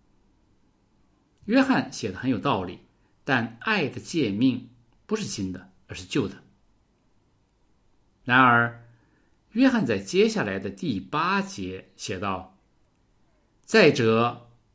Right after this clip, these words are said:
我写给你们的是一条新命令。”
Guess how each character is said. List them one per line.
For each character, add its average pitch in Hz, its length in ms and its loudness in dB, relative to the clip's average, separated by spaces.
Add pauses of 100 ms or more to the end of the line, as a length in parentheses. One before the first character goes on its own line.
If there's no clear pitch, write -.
(260)
我 127 100 -6
写 151 320 0
给 185 200 2
你 143 140 2
们 101 220 -2
的 104 300 -8 (500)
是 - 160 -8
一 110 180 -2
条 98 520 -10
新 160 420 -2
命 131 400 -2
令。” 85 240 -8